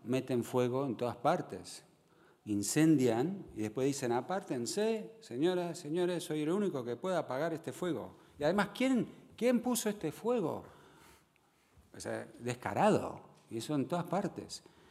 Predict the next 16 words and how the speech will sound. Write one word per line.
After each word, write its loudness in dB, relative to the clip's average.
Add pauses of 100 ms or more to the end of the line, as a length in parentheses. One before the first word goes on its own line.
(380)
Y -8
bueno, 0
y 2
después, 2 (160)
y -6
no 0
estoy -4
hablando 6
de 2
un 6
lado 2
de 0
derecha, -2
de -10
izquierda, -8
nada. -8